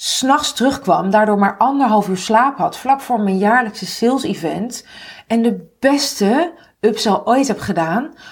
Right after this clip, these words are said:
omdat ik gewoon alle ruis heb geëlimineerd. Want ik had er geen ruimte voor in mijn systeem, in mijn hoofd. Ik zat vol met verdriet.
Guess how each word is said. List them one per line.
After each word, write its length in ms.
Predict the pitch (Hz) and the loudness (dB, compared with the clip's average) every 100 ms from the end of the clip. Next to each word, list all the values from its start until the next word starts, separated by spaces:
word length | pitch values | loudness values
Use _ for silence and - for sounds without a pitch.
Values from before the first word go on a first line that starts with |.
| - | -12
omdat 360 | - 226 240 233 | -4 0 0 0
ik 180 | - 277 | -4 -6
gewoon 460 | - 220 202 196 202 | -4 2 4 2 0
alle 420 | - 262 254 185 185 | 2 4 4 2 4
ruis 280 | 214 277 | 4 4
heb 100 | 247 | 0
geëlimineerd. 720 | - - 202 190 190 196 202 185 | -2 0 2 4 4 4 4 2
Want 100 | 220 | -4
ik 60 | |
had 100 | 254 | -6
er 80 | 254 | -6
geen 240 | - 233 | -2 0
ruimte 380 | 185 202 233 233 | 2 2 2 0
voor 140 | - 165 | -2 -4
in 80 | |
mijn 120 | 170 165 | -4 -6
systeem, 480 | 165 - 160 165 | -8 -4 -2 -2
in 100 | 165 | -6
mijn 140 | 175 160 | -8 -6
hoofd. 280 | 160 - - | -6 -8 -10
Ik 80 | |
zat 180 | - 247 | -10 -8
vol 160 | - 277 | -2 0
met 180 | 254 - | 0 -2
verdriet. 600 | 175 190 190 294 - | -2 2 2 2 -4